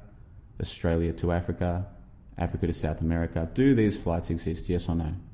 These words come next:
Because back in twenty fifteen, we were being told that they do not.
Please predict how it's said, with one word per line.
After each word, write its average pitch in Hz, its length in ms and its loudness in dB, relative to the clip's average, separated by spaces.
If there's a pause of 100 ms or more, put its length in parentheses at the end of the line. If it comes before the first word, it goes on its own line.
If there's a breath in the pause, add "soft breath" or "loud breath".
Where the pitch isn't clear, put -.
(960 loud breath)
Because 127 280 8
back 196 260 6
in 151 80 6
twenty 151 260 6
fifteen, 123 960 2 (300)
we 117 100 6
were 123 120 8
being 110 240 6
told 90 640 2 (160)
that 95 120 -2
they 82 160 2
do 104 160 2
not. 139 360 4